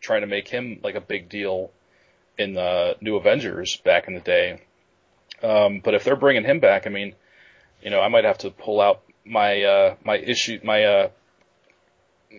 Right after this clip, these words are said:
his, uh, first miniseries, 'cause that was written by Brian K. Vaughan, and, uh,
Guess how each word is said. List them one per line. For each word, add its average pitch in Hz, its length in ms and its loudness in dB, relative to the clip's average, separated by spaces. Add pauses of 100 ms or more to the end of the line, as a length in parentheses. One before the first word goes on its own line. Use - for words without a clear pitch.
(380)
his, 110 360 -2
uh, 101 200 6
first 117 360 -4
miniseries, 92 580 -4
'cause - 140 -10
that - 120 4
was 82 140 -4
written 104 160 -6
by 98 160 0
Brian 101 300 0
K. 98 180 -4
Vaughan, 101 400 0 (920)
and, 101 200 0
uh, 98 260 2